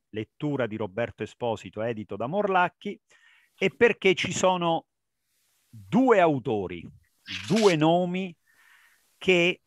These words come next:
eh, hanno occupato tanti degli anni di studio di Roberto Esposito e tanti dei suoi pensieri, così come do per scontato che continuano ancora oggi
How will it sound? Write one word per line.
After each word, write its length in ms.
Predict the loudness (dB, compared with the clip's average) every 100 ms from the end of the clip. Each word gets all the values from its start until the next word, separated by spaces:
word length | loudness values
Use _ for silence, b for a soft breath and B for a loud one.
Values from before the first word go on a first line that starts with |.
| _ _
eh, 360 | -6 -2 -4 -6 _ _
hanno 560 | 2 2 2 2 2 0
occupato 840 | -2 -2 -2 2 4 2 -2 -8 -10 -14 -20 -20 _ _ _
tanti 800 | 2 4 4 0 -4 -8 -10 -10 -18 _ _ _ _
degli 420 | -10 -6 -4 2
anni 580 | 2 2 0 -6 -8 -14 _
di 140 | -14
studio 720 | -14 -6 -4 -4 -4 -8 -8 -12
di 120 | -10
Roberto 420 | -8 -4 -4 -4
Esposito 760 | -8 -2 0 0 -4 -6 -6 -8 _ _
e 340 | -4 -4 -4 -10 _ _
tanti 680 | _ 2 4 0 -6 -10 -10 -14
dei 260 | _ -6 -6
suoi 280 | -4 -6 -4
pensieri, 600 | -8 -8 -10 -10 -10 -14 _ _
così 280 | -8 -6 -4
come 240 | -4 -4
do 160 | 0 0
per 180 | 0 -4
scontato 720 | -4 -6 -4 -2 0 0 -4
che 260 | -6 -6 -6
continuano 520 | -6 -6 -4 -4 -2
ancora 300 | -4 -2 2
oggi 400 | 4 4 -2 -16